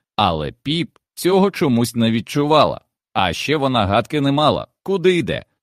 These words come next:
Просто хотіла йти, хотіла бути просто неба, де ніщо на неї не тиснутиме. Тож вона просто йшла до кінця Мартін Сентвей і назад. Зупинилася біля свого будинку, розвернулася і знову покрокувала назад.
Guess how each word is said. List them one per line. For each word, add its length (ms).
Просто 460
хотіла 400
йти, 420
хотіла 460
бути 360
просто 540
неба, 460
де 220
ніщо 420
на 120
неї 340
не 240
тиснутиме. 720
Тож 220
вона 300
просто 560
йшла 440
до 200
кінця 400
Мартін 400
Сентвей 680
і 120
назад. 520
Зупинилася 840
біля 280
свого 400
будинку, 720
розвернулася 1080
і 120
знову 460
покрокувала 760
назад. 480